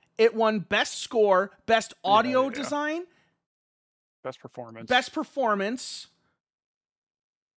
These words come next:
Speaker 2: And that's it.
Speaker 1: Yeah, and then God of War,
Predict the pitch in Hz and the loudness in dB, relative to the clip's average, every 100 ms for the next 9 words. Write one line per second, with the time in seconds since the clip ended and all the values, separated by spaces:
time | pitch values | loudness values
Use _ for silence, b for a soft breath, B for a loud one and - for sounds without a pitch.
0 | _ _ _ _ _ _ _ _ - 131 | _ _ _ _ _ _ _ _ -20 -16
1 | - - - _ _ _ 240 247 - 240 | -14 -16 -18 _ _ _ -2 -2 0 0
2 | 247 208 247 262 302 247 247 269 247 214 | 0 2 4 4 4 2 -2 0 2 0
3 | 214 | -2